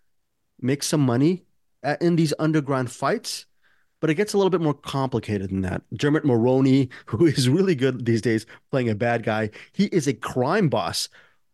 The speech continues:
who ends up i-, in their sphere, and he, you realize that Max may owe a debt to the Dermot Mulroney character. So maybe Max's life and his family,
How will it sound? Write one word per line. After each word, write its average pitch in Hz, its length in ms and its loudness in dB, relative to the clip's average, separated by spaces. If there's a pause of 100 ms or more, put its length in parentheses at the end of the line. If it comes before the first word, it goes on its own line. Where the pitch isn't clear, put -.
(220)
who 143 200 2
ends 139 320 0
up 131 320 -2 (340)
i-, 226 120 -2 (120)
in 220 260 4
their 160 220 2
sphere, 127 680 0
and 113 340 -2 (460)
he, - 180 -2 (200)
you 131 360 2 (200)
realize 139 640 2
that 123 140 -2
Max 123 480 -2
may 139 300 0
owe 147 200 2
a 127 80 -2
debt 123 460 -6 (220)
to 143 460 2 (200)
the 131 80 -2
Dermot 131 380 0
Mulroney 117 440 2
character. 185 540 -4 (220)
So 110 180 -2
maybe 110 280 2
Max's 110 500 -2
life 117 400 -2 (400)
and 113 160 0
his - 180 -2
family, 135 520 0